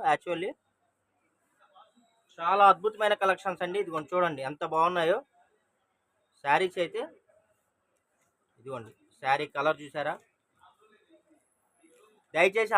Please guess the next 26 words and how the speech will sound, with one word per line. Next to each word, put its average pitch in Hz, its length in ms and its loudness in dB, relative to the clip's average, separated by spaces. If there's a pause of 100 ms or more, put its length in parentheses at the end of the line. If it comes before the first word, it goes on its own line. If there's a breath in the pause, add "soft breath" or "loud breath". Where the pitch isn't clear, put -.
అందరూ 214 280 2 (680)
ఒకటే 190 240 -6 (120)
శారీ, 196 220 4 (120)
ఒకటే 196 280 -2
కలర్ 185 220 0
అడగద్దండి. 170 520 -2 (720)
ఎందుకంటే 196 380 -2
ఇవన్నీ 185 340 2
సింగిల్ 196 300 -4
సింగిల్ 196 260 -4
పీసెస్. 185 380 -8 (1000)
ఒక 190 180 -4
శారీ 202 320 6
అవైలబుల్ 220 380 2
లేదనుకుంటే 202 540 0
ఇంకో 196 200 -6
శారీ 190 240 4
సెలక్షన్ 190 360 -2
చేసుకోవడానికైతే 180 680 0
ట్రై 170 120 0 (120)
చేయండి. 185 300 -2 (1400)
మంచి 185 320 -6
కలెక్షన్స్, 196 440 2 (120)
రీజనబుల్ 196 460 -2
ప్రైస్ 175 260 0
అండి. 175 180 -2